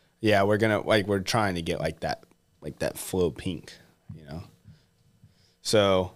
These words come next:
we'll, uh, I think the new pink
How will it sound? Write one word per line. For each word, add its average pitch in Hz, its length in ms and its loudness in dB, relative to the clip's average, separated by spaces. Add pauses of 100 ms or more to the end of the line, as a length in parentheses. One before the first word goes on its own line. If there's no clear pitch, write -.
(140)
we'll, 117 280 8
uh, 101 420 6
I 110 100 0
think 123 180 0
the 107 240 2
new 123 600 6 (240)
pink 107 460 -2